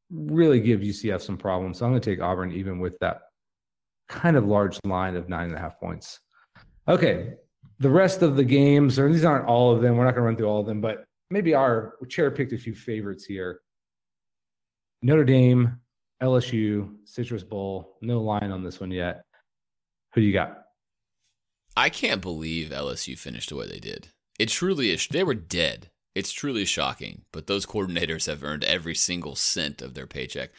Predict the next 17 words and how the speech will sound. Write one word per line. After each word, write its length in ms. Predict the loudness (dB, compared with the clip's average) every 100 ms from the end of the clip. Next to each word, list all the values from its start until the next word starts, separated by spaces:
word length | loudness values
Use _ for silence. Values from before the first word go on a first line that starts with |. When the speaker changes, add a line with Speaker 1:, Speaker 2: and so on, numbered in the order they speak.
| -20 _ -4
Speaker 2:
Notre 240 | 0 2
Dame, 380 | 2 0 -2 -10 -20 _ _ _ _
bewildering 720 | -10 -6 -4 -4 -4 -8 -8 -8
team, 400 | -8 -10 -12 -4
up 220 | -4 -2
and 100 | -8
down, 560 | -6 -8 -8 -10 -14 -18 _ _ _ _ _
left 300 | -2 -2 -2
and 120 | -10
right, 360 | -8 -8 -8 -6
sideways, 720 | -4 -2 -2 -4 -8 -6 -8
can't 240 | -6 -4 -2
get 140 | -4
a 40 | -6
read 220 | -8 -8
on 140 | -10
them. 300 | -10 -12 -14